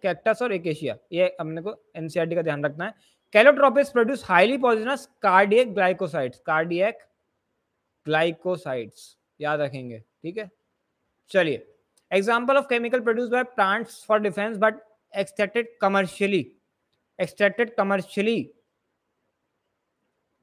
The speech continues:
क्या क्या होता है? निकोटीन, तो प्लांट प्रोड्यूस करता है, देख नहीं रहा होगा, प्लांट प्रोड्यूस करता है खुद बचने के लिए एक जहरीला पदार्थ, और हम लोग क्या करते हैं?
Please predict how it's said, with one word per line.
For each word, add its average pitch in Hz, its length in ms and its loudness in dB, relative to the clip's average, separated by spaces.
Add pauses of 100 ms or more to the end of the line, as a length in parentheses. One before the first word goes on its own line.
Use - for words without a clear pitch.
क्या 202 120 6
क्या 240 160 6
होता 208 240 6
है? 180 80 4
निकोटीन, 190 640 2 (680)
तो 196 40 -6
प्लांट 208 480 4
प्रोड्यूस 220 320 -2
करता 214 360 0
है, 202 420 0 (120)
देख 175 180 -4
नहीं 202 160 -8
रहा 190 100 -2
होगा, 170 200 -4 (760)
प्लांट 220 300 4
प्रोड्यूस 254 320 -2
करता 233 320 0
है 254 360 -4 (1500)
खुद 220 320 -6 (520)
बचने 226 400 0
के 262 140 -2
लिए 185 240 0 (380)
एक 220 120 0
जहरीला 196 400 0
पदार्थ, 175 540 0 (460)
और 185 100 0
हम 175 220 -2
लोग 262 140 2
क्या 262 120 2
करते 247 280 -4
हैं? 269 240 -10